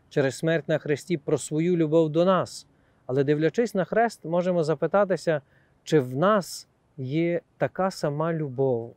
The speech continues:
до Нього, до тих, хто є поруч нас, чи ми з любові до Нього готові померти, померти на хрестах нашої щоденності. Господи Ісусе,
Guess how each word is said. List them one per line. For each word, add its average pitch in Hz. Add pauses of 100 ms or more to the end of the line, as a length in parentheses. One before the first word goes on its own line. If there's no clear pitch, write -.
(120)
до 127
Нього, 151 (320)
до 135
тих, -
хто -
є 139
поруч 135
нас, 151 (300)
чи 160
ми 220
з 170
любові 214
до 175
Нього 143 (300)
готові 170
померти, 127 (320)
померти 180
на 160
хрестах 175
нашої 151
щоденності. 120 (1500)
Господи 147
Ісусе, 120